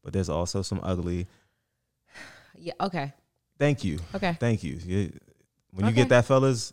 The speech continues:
Speaker 2: <laughs>
Speaker 1: thank you. Just say thank you and keep it going. So, yeah, we're here to keep talking to y'all about everything that, that happens in relationships. And, um, we wanna share our journey,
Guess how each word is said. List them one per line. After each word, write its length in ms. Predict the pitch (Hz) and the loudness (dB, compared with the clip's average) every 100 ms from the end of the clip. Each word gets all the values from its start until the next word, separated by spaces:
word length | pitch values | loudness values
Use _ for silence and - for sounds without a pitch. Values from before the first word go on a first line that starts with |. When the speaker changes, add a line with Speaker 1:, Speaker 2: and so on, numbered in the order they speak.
| _ | _
Speaker 2:
<laughs> 100 | - 175 87 80 | -16 -14 -12 -6
Speaker 1:
thank 240 | 101 117 - | 4 4 4
you. 120 | 76 | -4
Just 180 | 65 92 | -4 0
say 140 | 104 | 0
thank 200 | 110 107 | 0 0
you 40 | 107 | -2
and 80 | |
keep 160 | 104 101 | -2 0
it 40 | |
going. 220 | 101 98 87 | 2 0 2
So, 140 | - | 2
yeah, 260 | 117 123 85 - - _ - | 6 6 4 -4 -20 _ 2
we're 80 | |
here 140 | 120 139 | 6 8
to 40 | |
keep 200 | 139 131 | 8 4
talking 260 | - 120 113 | 4 2 0
to 120 | 123 | -2
y'all 200 | 117 107 | 0 0
about 300 | 107 107 101 | 2 2 2
everything 480 | 107 104 110 110 107 | 0 -2 -2 0 2
that, 300 | 107 101 69 | 4 2 2
that 100 | 95 | 2
happens 380 | 104 104 107 107 | 4 4 2 2
in 100 | 107 | 0
relationships. 800 | 101 113 113 104 - 98 87 - | 2 2 2 -2 0 0 0 -2
And, 160 | 95 | -2
um, 300 | 73 90 92 | 0 0 0
we 80 | 92 | 0
wanna 200 | 101 101 | 2 2
share 300 | 95 - 98 | 0 0 0
our 220 | - 92 101 | 0 0 -2
journey, 540 | 92 101 101 101 98 | -2 -4 -2 -4 -6